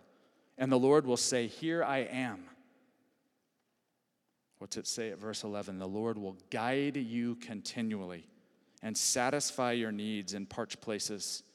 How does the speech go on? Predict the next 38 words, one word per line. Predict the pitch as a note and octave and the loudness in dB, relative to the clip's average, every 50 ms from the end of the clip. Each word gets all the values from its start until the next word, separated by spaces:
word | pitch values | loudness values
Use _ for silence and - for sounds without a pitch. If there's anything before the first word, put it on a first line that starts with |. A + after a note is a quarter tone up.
| _ _ _ _ _ | _ _ _ _ _
and | - A2+ G#2+ G#2 | -4 -2 0 2
make | A2+ A#2+ A#2 - | 0 0 0 -2
your | A#2+ A2+ | -4 -4
bones | G#2 F#2+ A2 A2 A2+ A2+ A2 G#2 | -2 -2 -2 -2 -2 0 -2 0
strong. | - - - - A2 G#2 G#2 G2 F#2+ F2+ F2 E2+ E2 _ _ _ _ _ _ _ _ _ _ _ _ _ _ _ _ - | -2 -2 -4 -4 -4 -4 -4 -6 -6 -8 -10 -12 -14 _ _ _ _ _ _ _ _ _ _ _ _ _ _ _ _ -8
And | A#2 G#2+ | -6 -6
you | G2 G2 G#2 A#2+ B2+ B2+ B2+ | -4 -2 0 0 2 2 2
will | B2 A2+ G#2 | 0 -2 -2
be | - A#2+ A#2 A#2 A#2 A#2 A#2 A#2 A#2 - | -2 0 0 2 2 0 0 -2 -4 -6
like | - A2+ G#2+ A2 | -6 -4 -4 -4
a | G#2 | -4
watered | F#2+ G2 A2 A2 G#2+ A2 G#2+ F2+ F#2 | -2 0 0 0 0 -2 -4 -6 -6
garden, | G#2 G2 G2 F#2+ F2+ F#2 F2+ E2+ - - - - - _ - | -6 -4 -4 -6 -6 -10 -12 -14 -16 -20 -20 -20 -20 _ -12
like | - G#2 - | -10 -8 -2
a | G#2+ | 0
spring | - - - - - - B2 B2+ C3 C3+ C3+ | 0 2 2 0 -2 -2 -2 0 0 0 0
of | C3 A#2 G2+ | 0 -2 -2
water | G#2 G#2 G#2+ G#2+ G#2 G2 F#2+ F2 F2 - - - - - _ _ _ _ _ _ _ | -2 0 2 2 2 0 -4 -6 -8 -12 -18 -20 -20 -20 _ _ _ _ _ _ _
whose | - B2 A2 F#2+ | -6 -6 -6 -4
waters | G#2 G2 A2 A#2 A2 A2+ A2 G#2 F2 G2+ | 0 2 4 4 4 2 0 -2 -2 -4
never | G2 G2+ G#2 G#2+ F#2+ G2+ G2+ | -4 -2 -2 -2 -2 -2 -4
fail." | F#2 - - G2 F#2 F2+ E2+ E2+ - - _ _ _ _ _ _ _ _ _ _ _ _ _ _ _ | -6 -6 -6 -6 -6 -6 -8 -10 -14 -20 _ _ _ _ _ _ _ _ _ _ _ _ _ _ _
So | - - - A#2 | -4 -2 0 0
what | G#2+ A2 | 0 0
Isaiah | G#2+ G#2 G#2+ G2+ A#2 A#2+ A#2 A2 | 0 0 0 0 0 0 0 0
is | G2 - | 0 -2
saying | - - A#2+ A2+ G#2+ G#2 | -2 -2 -4 -4 -6 -6
here, | G#2+ A2 G#2+ | -6 -6 -6
what | G#2 A2+ - | -6 -6 -6
the | A2 G2+ | -4 -2
Lord | A2 A2+ A#2 A2+ | 0 2 2 2
is | G#2 F#2+ - | 0 0 0
saying | - - A#2+ A2+ A#2 A2+ G#2+ G2+ G2 | 0 0 -2 -2 -2 -4 -4 -6 -6
through | F#2 - - A#2 A2+ A2 G#2 G2 F#2+ - - - _ _ _ _ _ _ _ - | -8 -8 -6 -4 -4 -4 -4 -6 -6 -10 -16 -20 _ _ _ _ _ _ _ -6
Isaiah | G2+ G2+ F#2+ A2 G#2+ G#2+ G2+ G2+ | -6 -4 -2 -2 -2 -2 -2 -4
is, | F#2+ F2+ - - | -6 -6 -8 -8
along | - A2+ A2 A2+ B2 B2 B2 B2 A2+ A2 | -6 -4 -2 0 0 0 0 0 0 -2
with | A#2+ A#2+ A#2+ - - | -2 -4 -4 -8 -14